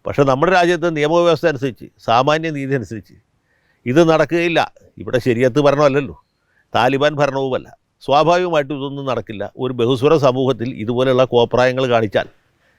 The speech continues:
ആ, ഇസ്ലാം മതത്തിൻ്റെ തന്നെ പ്രതിച്ഛായ വികൃതമാകും എന്നല്ലാതെ, ഇതാവശ്യപ്പെടുന്നവരുടെ, അവർക്ക് പൊതുസമൂഹത്തിലുള്ള സ്വീകാര്യത നഷ്ടപ്പെടും എന്നല്ലാതെ യാതൊരു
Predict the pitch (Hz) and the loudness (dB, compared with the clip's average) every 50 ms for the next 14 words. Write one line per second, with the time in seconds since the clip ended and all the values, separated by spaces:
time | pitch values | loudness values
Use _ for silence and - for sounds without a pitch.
0 | _ _ _ _ _ _ _ _ _ _ - - 113 117 113 117 120 120 117 101 | _ _ _ _ _ _ _ _ _ _ -2 0 2 2 4 4 4 2 2 0
1 | - 135 151 175 175 170 160 156 135 151 151 151 147 139 147 139 139 131 123 117 | 0 0 2 2 2 2 2 0 0 -2 -4 -4 -2 -2 -2 -2 -2 -4 -4 -6
2 | 101 - 123 123 127 127 123 - - _ _ - 107 110 107 113 110 113 131 127 | -4 -2 0 2 2 0 -2 -4 -10 _ _ -8 -6 -4 -2 0 0 2 2 4
3 | 120 117 107 113 117 - - 98 110 117 110 95 92 90 92 92 90 80 82 104 | 4 2 0 -2 -4 -8 -10 -10 -6 -4 -4 -4 -4 -4 -4 -4 -4 -4 -4 -4
4 | 101 73 - - _ _ _ _ _ _ _ _ - 117 123 123 113 131 143 151 | -4 -6 -8 -12 _ _ _ _ _ _ _ _ -4 -2 0 2 2 2 2 2
5 | - 180 165 143 156 147 143 139 131 127 120 107 113 131 - - _ _ _ _ | 0 0 -2 -2 -2 -2 -2 -2 -2 -2 -2 -2 -2 -2 -2 -6 _ _ _ _
6 | _ _ _ _ _ _ _ _ _ - 110 120 131 123 123 139 127 - 131 135 | _ _ _ _ _ _ _ _ _ 0 2 2 2 4 2 2 2 2 2 4
7 | 175 175 147 156 151 147 147 139 123 135 131 127 135 123 - 117 113 117 113 120 | 4 4 4 4 2 0 -2 -2 -2 -4 -4 -4 -4 -4 -4 -6 -8 -4 -2 0
8 | 117 117 117 117 127 120 113 - - 113 107 110 107 107 117 - - 101 101 104 | 0 0 0 -2 -2 -2 -4 -4 -4 -4 -4 -2 -4 -4 -4 -6 -8 -6 -4 -4
9 | 95 85 82 90 87 80 73 90 101 82 - - - _ _ _ _ - 101 104 | -4 -2 -4 -6 -6 -6 -6 -6 -8 -8 -10 -14 -20 _ _ _ _ -4 0 0
10 | 113 123 135 143 139 139 135 139 | 2 4 2 2 2 0 0 -2